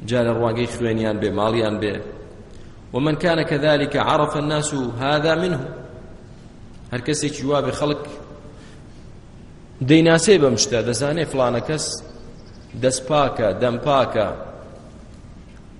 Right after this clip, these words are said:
ئەبەدەن دەست درێژی ناکاتە سەر خەڵک، خوێنی خەڵک ناڕێژێت، ماڵی خەڵک نابە، خیانەت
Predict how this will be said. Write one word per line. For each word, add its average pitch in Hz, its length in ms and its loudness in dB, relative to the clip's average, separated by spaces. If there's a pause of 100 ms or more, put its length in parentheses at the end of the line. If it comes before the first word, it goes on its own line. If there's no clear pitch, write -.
(220)
ئەبەدەن 139 440 0
دەست 135 180 2
درێژی 135 280 0
ناکاتە 156 520 0
سەر 151 180 -2
خەڵک، 135 280 0 (340)
خوێنی 143 300 0
خەڵک 139 280 2
ناڕێژێت، 143 540 2 (1700)
ماڵی 147 300 4
خەڵک 143 200 2 (100)
نابە، 147 340 6 (1000)
خیانەت 147 360 2